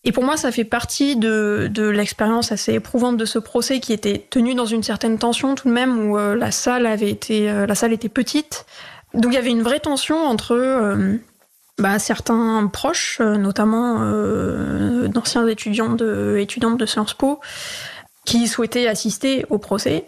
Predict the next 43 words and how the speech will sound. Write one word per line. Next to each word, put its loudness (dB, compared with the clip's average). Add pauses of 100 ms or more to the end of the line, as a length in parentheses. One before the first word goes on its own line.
(140)
et, 2
euh, 0
ces, 0
ces 0
curieux 2
et -2
personnes -4
extérieures -2
qui, 0
euh, 0
étaient -6
pas -2
toujours, 0
euh, 0
voire 0
rarement, 0
euh, -2
très -2
délicates 0
dans 2
leur -2
façon 0
de 0
s'imposer, 0
euh, -2
pour, -8
euh, -2 (600)
pour -2
s'assurer 2
une 0
place. -6 (640)
Ils, -6
ils 2
passaient -2
devant, 0
euh, -2
dans -4
le -6
fil -2
d'attente, 0
euh, 2
avant 2
les, 2